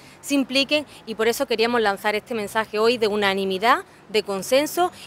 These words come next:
y de compromiso del Partido Socialista con la, con los recursos hídricos en nuestra comarca.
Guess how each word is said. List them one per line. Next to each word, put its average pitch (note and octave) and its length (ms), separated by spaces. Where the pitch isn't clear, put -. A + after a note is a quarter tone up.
y A3+ 100
de G#3 180
compromiso A3 680
del A#3 160
Partido G3+ 340
Socialista A3 540
con G3+ 180
la, E3+ 400
con A3 100
los G#3 100
recursos G#3+ 380
hídricos A#3 300
en A3+ 60
nuestra G#3 240
comarca. D#3 400